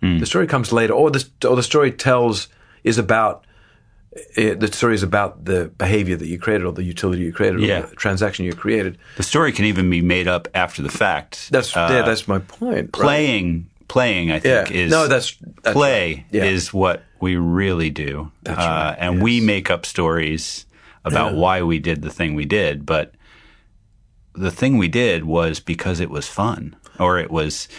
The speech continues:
Speaker 2: Yeah.
Speaker 1: it was a, an expression of our f-, our emotions and our feelings.
Speaker 2: And, and we
Speaker 1: Um,
Speaker 2: get that to that place where once
Speaker 1: and
Speaker 2: we
Speaker 1: brands are so, they want, I'm sorry, I'm
Speaker 2: Yeah,
Speaker 1: talking,
Speaker 2: yeah.
Speaker 1: I sh-, I try not to do this, but, uh, <laughs> brands are so, uh,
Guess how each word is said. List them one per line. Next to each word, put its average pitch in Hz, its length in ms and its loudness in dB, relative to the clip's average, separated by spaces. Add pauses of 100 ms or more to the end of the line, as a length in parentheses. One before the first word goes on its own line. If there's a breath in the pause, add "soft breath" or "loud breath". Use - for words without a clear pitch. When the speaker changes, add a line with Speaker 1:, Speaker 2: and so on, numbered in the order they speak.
(120 loud breath)
Speaker 2:
Yeah. 131 180 0
Speaker 1:
it 90 160 0
was 85 280 -2
a, 80 340 -2
an 82 100 -6
expression 85 680 -2
of 76 260 -2
our 73 140 0
f-, - 320 -12
our 80 180 0
emotions 80 460 -2
and 73 100 -6
our 73 80 -6
feelings. 82 680 -2
Speaker 2:
And, 117 200 2
and 117 260 2
we 117 80 4
Speaker 1:
Um, 92 120 0
Speaker 2:
get - 240 0
that 117 200 -2
to 110 100 -4
that 104 180 0
place 98 260 -2
where 92 120 -4 (160)
once 104 200 -2
Speaker 1:
and 104 120 2
Speaker 2:
we 95 60 -2
Speaker 1:
brands 113 360 2
are 98 80 2
so, 101 360 2
they 98 120 4
want, 101 240 2
I'm 92 100 0
sorry, 78 260 -2
I'm 80 160 -6
Speaker 2:
Yeah, 110 120 4
Speaker 1:
talking, 92 160 0
Speaker 2:
yeah. 82 80 -2
Speaker 1:
I 80 60 -2
sh-, - 200 -6
I 98 40 -4
try 92 200 -2
not 80 140 -2
to 78 80 -10
do 76 80 -4
this, - 100 -12 (260 loud breath)
but, 104 160 2
uh, 98 320 2
<laughs> - 40 -12
brands 131 280 2
are 120 80 2
so, 107 640 2
uh, 90 400 0